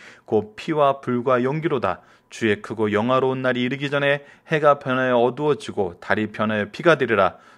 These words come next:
누구든지 주의 이름을 부르는 자는 구원을 받으리라 하였느니라.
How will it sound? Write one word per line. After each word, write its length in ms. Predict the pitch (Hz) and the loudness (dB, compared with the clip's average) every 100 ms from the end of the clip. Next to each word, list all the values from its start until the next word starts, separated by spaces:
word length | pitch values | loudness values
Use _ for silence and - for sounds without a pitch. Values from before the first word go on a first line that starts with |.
| - | -6
누구든지 800 | 113 117 113 107 101 - 101 92 - _ | 0 2 2 0 -2 -6 -8 -8 -14 _
주의 420 | - 123 120 117 | -6 4 4 4
이름을 340 | 120 131 127 | 2 0 -2
부르는 440 | 123 135 143 143 135 | -4 -2 -2 -2 0
자는 400 | 135 165 214 214 - _ - | 2 4 0 -2 -20 _ -10
구원을 600 | - 113 107 107 107 - | 2 4 4 -2 -4 -6
받으리라 460 | - 117 120 131 | -6 0 0 0
하였느니라. 580 | 123 165 151 104 87 | 0 -2 -2 -4 -8